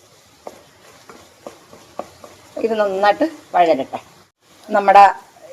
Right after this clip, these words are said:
ഇഞ്ചിയും വെളുത്തുള്ളിയും, ഉം, സവോളയും ചെറിയുള്ളിയൊക്കെ തക്കാളി എല്ലാം നന്നായിട്ട് വഴണ്ട് വന്നിട്ടുണ്ട്. ഇനി നമുക്ക്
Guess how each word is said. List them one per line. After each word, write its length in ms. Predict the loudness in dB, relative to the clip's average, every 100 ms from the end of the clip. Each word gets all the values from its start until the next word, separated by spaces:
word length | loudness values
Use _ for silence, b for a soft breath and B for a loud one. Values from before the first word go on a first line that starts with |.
| -14
ഇഞ്ചിയും 520 | -12 -10 -8 -6 -4
വെളുത്തുള്ളിയും, 600 | -2 0 -2 0 -2 -2 -12 _ -18
ഉം, 260 | -14 -14
സവോളയും 560 | 0 0 2 0 0 -2 -16 _ _ _ -8
ചെറിയുള്ളിയൊക്കെ 840 | -4 0 0 2 2 2 0 -4 -4 -16 _ _ -6
തക്കാളി 520 | -4 0 0 0 -2
എല്ലാം 440 | -2 -2 -2 -6 -4
നന്നായിട്ട് 720 | -6 -8 -8 -2 -2 -4 -10 -12 -20 _ -20 -20 _ _ _ _ _ _ _ _ _ _ _ -2
വഴണ്ട് 320 | -2 -2 -4
വന്നിട്ടുണ്ട്. 540 | -4 -4 -6 -8 -10
ഇനി 160 | -8 -8
നമുക്ക് 400 | -6 -8 -8